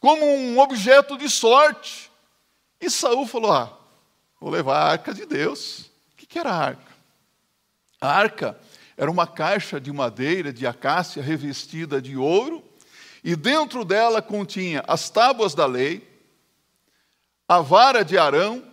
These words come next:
e o maná, símbolo da presença de Deus com o seu povo. E o que Saul faz? Leva a arca para o campo de batalha. Mas Deus não pode ser usado desse jeito.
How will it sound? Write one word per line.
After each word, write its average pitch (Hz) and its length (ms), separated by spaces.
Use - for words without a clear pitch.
e 175 100
o 202 60
maná, 139 400
símbolo 311 760
da 240 160
presença 214 800
de 185 160
Deus 185 360
com 185 160
o 180 60
seu 175 240
povo. 117 400
E 214 60
o 220 60
que 226 200
Saul 185 340
faz? - 560
Leva 190 380
a 160 40
arca 185 340
para 180 200
o 160 60
campo 165 340
de 156 80
batalha. 135 580
Mas 208 800
Deus 226 320
não 339 140
pode 262 360
ser - 260
usado 117 440
desse 110 320
jeito. - 480